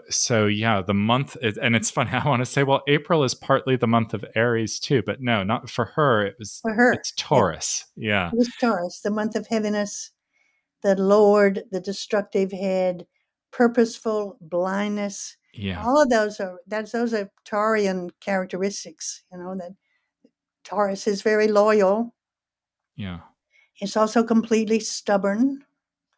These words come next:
Speaker 2: So I know beyond the shadowed patch of grass, the stubborn one, the one who doesn't look up, still senses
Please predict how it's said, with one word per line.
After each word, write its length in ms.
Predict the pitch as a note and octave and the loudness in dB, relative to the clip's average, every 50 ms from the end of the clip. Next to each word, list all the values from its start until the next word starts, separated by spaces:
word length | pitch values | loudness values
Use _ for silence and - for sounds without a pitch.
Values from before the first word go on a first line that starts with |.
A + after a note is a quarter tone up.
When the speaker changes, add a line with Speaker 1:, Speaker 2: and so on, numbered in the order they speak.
| _ _ _ _ _ _ | _ _ _ _ _ _
Speaker 2:
So 220 | _ - - B3+ A#3+ | _ -2 0 2 4
I 140 | A#3 A#3+ | 4 6
know 440 | B3+ B3 C4 B3 A#3+ A3+ A#3 A#3+ B3 | 6 6 8 8 6 6 6 6 4
beyond 440 | A#3+ B3 B3 A#3+ A#3 A3+ A#3 A#3 A#3 | 4 4 4 4 4 4 4 4 4
the 60 | A3+ | 2
shadowed 640 | A#3 - - A#3 A3 A3+ A3+ A3 A3 G#3+ A3 A3 - | 2 0 -2 0 0 2 2 2 2 0 -2 -6 -8
patch 320 | - - G3+ G#3 G#3 - | -10 -8 -6 -6 -4 -4
of 140 | A#3+ A#3 G#3+ | -4 -4 -4
grass, 580 | - A3 G#3 G3 G3 G3+ G#3 G#3 - - - - _ _ _ _ _ _ _ _ _ _ _ _ _ _ _ _ _ _ _ _ _ _ _ _ _ _ _ _ _ _ _ _ _ _ _ _ | -4 -2 -2 0 0 0 -2 -4 -6 -12 -16 -18 _ _ _ _ _ _ _ _ _ _ _ _ _ _ _ _ _ _ _ _ _ _ _ _ _ _ _ _ _ _ _ _ _ _ _ _
the 100 | A3+ G3+ | -10 -10
stubborn 640 | - - - - - B3+ C4 B3+ B3+ A#3+ A3+ G#3 G3 | -10 -12 -8 -2 0 2 4 4 4 4 4 2 0
one, 420 | F#3 F#3 F3+ F#3 F#3+ F#3+ G3+ G#3 | -2 -4 -4 -6 -6 -6 -6 -6
the 80 | G3 G3 | -6 -6
one 240 | G3 G#3 G#3+ A3+ A#3 | -6 -4 -4 -4 -2
who 120 | A3+ A3+ | -2 -2
doesn't 380 | G#3+ G#3+ G#3 G3+ - A3 G#3+ G3+ | -2 -4 -4 -4 -6 -6 -6 -6
look 200 | G3+ G#3+ G#3+ - | -6 -8 -8 -10
up, 220 | E3+ D#3+ D#3+ - _ _ _ _ _ _ _ _ _ _ _ _ _ _ _ _ _ | -12 -12 -14 -16 _ _ _ _ _ _ _ _ _ _ _ _ _ _ _ _ _
still 500 | - - - - - B3 A#3 A#3 A#3+ B3 | -18 -16 -10 0 4 6 6 6 6 4
senses 760 | A#3 - - C4+ C4+ C4+ C4 C4 G#3 F#3 F3+ F3+ F3+ - - | 2 2 4 6 6 6 6 4 -2 -6 -6 -8 -12 -16 -18